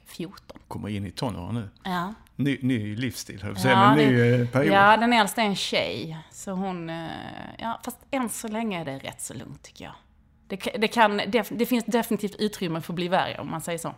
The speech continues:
Speaker 2: <laughs> Vad, vad var din första adress? Var kommer du ifrån?
Speaker 1: Jag är ju då, eh, tyvärr, höll jag på att säga, jag har inte mer spännande bakgrund än så, att jag är uppvuxen utanför Helsingborg,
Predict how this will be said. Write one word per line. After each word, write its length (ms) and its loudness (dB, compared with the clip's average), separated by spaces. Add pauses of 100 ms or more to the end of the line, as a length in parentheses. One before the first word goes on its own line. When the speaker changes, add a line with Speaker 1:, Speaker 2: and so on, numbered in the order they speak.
Speaker 2:
<laughs> 1040 -6
Vad, 220 8
vad 120 8
var 140 6
din 100 2
första 260 2
adress? 280 0
Var 60 0
kommer 160 0
du 40 0
ifrån? 160 -4 (380)
Speaker 1:
Jag 460 8
är 60 2
ju 180 2
då, 260 8
eh, 1040 -6 (120)
tyvärr, 440 4
höll 40 -4
jag 100 -2
på 20 -6
att 80 -10
säga, 420 0
jag 60 2
har 100 2
inte 180 -6
mer 280 -2
spännande 880 -6
bakgrund 360 -6
än 100 -10
så, 180 -4
att 180 -2
jag 100 -4
är 40 -4
uppvuxen 540 -10
utanför 580 -6
Helsingborg, 420 -6